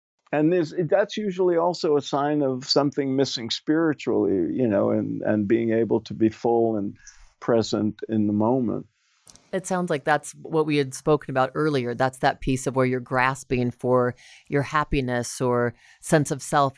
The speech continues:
Speaker 2: externally.
Speaker 1: Yeah. What the Buddhists would call cravings.
Speaker 2: Yes. Yeah.
Speaker 1: And, and, and there's a, this mistaken notion in some spiritual circles that having desires is somehow wrong, or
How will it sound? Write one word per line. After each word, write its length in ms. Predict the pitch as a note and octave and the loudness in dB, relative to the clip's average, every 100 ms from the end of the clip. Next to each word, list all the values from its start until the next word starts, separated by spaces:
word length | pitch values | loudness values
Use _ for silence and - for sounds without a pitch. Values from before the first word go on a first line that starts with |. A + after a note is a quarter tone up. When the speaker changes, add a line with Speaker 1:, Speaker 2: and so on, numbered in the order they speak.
| _ | _
Speaker 2:
externally. 840 | D#3 - - - - A#2 G#2+ G2 - | -2 -2 -6 -4 -2 0 -2 -4 -10
Speaker 1:
Yeah. 60 | _ _ _ _ _ _ | _ _ _ _ _ _
What 180 | - B2+ | 2 2
the 60 | B2 | 2
Buddhists 400 | C#3 D#3+ D3+ - | 2 2 0 0
would 140 | C#3 | -4
call 220 | - B2+ | 0 0
cravings. 880 | B2 - C3+ C3+ A2+ F#2 F#2+ F#2 - - | 0 -2 0 2 0 -6 -6 -4 -6 -4
Speaker 2:
Yes. 760 | C3+ A#2+ B2 A2+ - - - - - | -2 0 0 -2 -8 -12 -14 -20 -10
Yeah. 360 | C3+ C3 B2 | -6 -2 0
Speaker 1:
And, 200 | A2 A#2 | 0 0
and, 220 | C#3 C3+ E3 | 0 0 0
and 220 | E3 E3+ | 2 2
there's 200 | D#3 D3+ | 0 0
a, 120 | F3 D3+ | -2 -4
this 220 | F3 D#3 | -12 -4
mistaken 760 | F3+ F3+ - - G#3+ A3 F#3 B2+ | 2 2 2 0 0 0 -2 2
notion 500 | C3 F3+ - C3+ A#2 | 2 2 0 -2 0
in 180 | A#2 A2+ | 0 0
some 260 | - B2 | 0 0
spiritual 520 | A#2+ - A#2 A#2+ B2 | 0 -2 -2 0 -2
circles 540 | A#2+ B2 A#2+ - A2+ - | 0 0 0 0 -2 2
that 220 | A2 G#2+ - - - | 0 0 -6 -18 -4
having 380 | C#3+ D3+ E3 A#2 | -2 0 0 0
desires 760 | C3 B2 A2+ B2+ D3 C3 G#2+ | -2 0 2 2 0 -2 -4
is 140 | A2 | -4
somehow 420 | - A#2+ B2+ A#2 A2+ | 0 0 0 0 0
wrong, 720 | G#2+ A2 G#2+ B2 C#3+ D#3+ D#3 | 0 0 0 0 0 0 -2
or 380 | - G#2 G#2 | 0 2 0